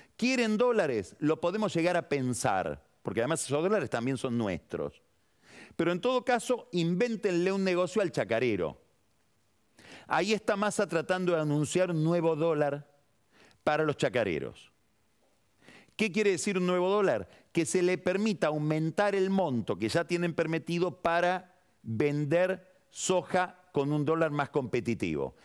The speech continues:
Y algún retoque puede haber también en el anuncio respecto del impuesto a las ganancias para el campo.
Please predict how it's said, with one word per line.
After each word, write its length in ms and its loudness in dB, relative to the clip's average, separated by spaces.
Y 160 0
algún 460 2
retoque 640 0
puede 340 2
haber 240 2
también 480 0
en 140 0
el 100 2
anuncio 800 -2
respecto 560 -2
del 100 2
impuesto 340 -2
a 60 2
las 120 0
ganancias 440 -2
para 180 0
el 140 0
campo. 560 -6